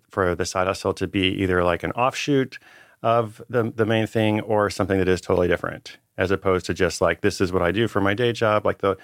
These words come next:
the example is, like, the accountant who does people's taxes at night. That's usually a way to get burnt out pretty quickly, right? 'Cause you're doing the same kind of stuff, you know? But I talked to this guy in Dubai who's an accountant by day, and,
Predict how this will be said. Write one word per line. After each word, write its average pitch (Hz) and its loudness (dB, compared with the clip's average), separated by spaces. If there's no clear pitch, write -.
the - -4
example 95 0
is, 87 0
like, 87 0
the 101 0
accountant 95 0
who 98 -2
does 90 -2
people's - -2
taxes 90 -4
at 90 -6
night. 90 -4
That's 101 -2
usually 98 2
a 90 2
way 90 2
to 85 0
get 90 -4
burnt 87 0
out 90 -4
pretty 92 -2
quickly, 87 -4
right? 90 -4
'Cause - -14
you're 90 0
doing 85 0
the 85 -2
same 85 -2
kind 82 -4
of - -6
stuff, - -6
you 82 -6
know? 85 -2
But 95 -4
I - -6
talked 98 -2
to 95 -4
this 90 -4
guy 92 0
in 90 0
Dubai 104 0
who's 104 0
an 104 2
accountant 92 -4
by 101 -2
day, 98 0
and, 95 0